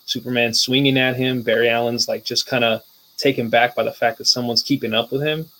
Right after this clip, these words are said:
is, that was a great moment. Like, that, that is a great moment. So, yeah, probably Barry Allen, and that probably scene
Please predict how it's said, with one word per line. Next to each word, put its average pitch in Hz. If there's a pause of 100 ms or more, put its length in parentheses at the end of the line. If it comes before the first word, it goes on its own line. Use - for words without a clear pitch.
(140)
is, 113 (680)
that 107
was 110
a -
great 110
moment. 110 (460)
Like, 110
that, 113 (320)
that 117
is 110
a 113
great 110
moment. 120 (160)
So, 110 (1300)
yeah, 196
probably 170
Barry 156
Allen, 143
and 117
that 117
probably 123
scene 123